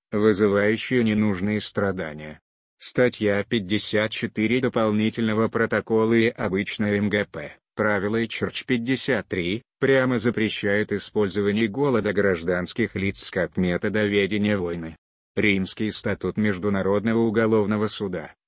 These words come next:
мус, классифицирует преднамеренное вызвание голода как военное преступление, статья восемь два Б Х Х В. Блокада Израиля, перекрывающая доступ к продовольствию,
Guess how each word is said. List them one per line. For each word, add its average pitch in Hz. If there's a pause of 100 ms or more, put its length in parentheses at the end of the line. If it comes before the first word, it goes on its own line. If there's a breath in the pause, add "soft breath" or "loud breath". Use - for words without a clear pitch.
мус, 110 (180)
классифицирует 101
преднамеренное 95
вызвание 104
голода 113
как 107
военное 101
преступление, 101 (220)
статья 104
восемь 92
два 98
Б 104
Х -
Х -
В. 78 (640)
Блокада 113
Израиля, 80 (180)
перекрывающая 110
доступ 104
к -
продовольствию, 107